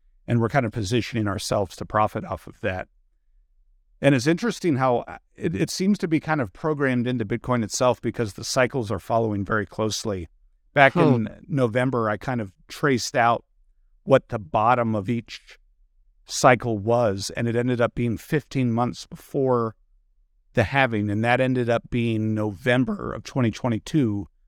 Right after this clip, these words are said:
Speaker 1: which is when we had the F T X collapse and Bitcoin, uh,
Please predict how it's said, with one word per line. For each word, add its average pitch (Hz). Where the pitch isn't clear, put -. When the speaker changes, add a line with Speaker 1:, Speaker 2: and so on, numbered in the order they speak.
Speaker 1:
which 117
is 117
when 120
we 113
had 110
the 104
F 123
T 123
X -
collapse 101
and 104
Bitcoin, 110
uh, 98